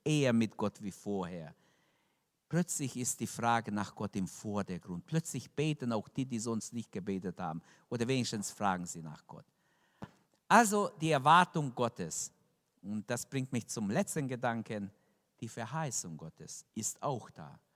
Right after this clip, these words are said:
Die Verheißung Gottes ist,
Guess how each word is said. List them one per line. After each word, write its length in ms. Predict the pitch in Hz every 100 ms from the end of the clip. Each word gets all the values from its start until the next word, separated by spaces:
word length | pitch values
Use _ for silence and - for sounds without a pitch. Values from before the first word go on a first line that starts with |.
| _ _ _ _ _
Die 100 | 110
Verheißung 640 | - 123 147 196 202 190 175
Gottes 560 | 160 147 107 90 - - _ _ _
ist, 400 | - 151 147 -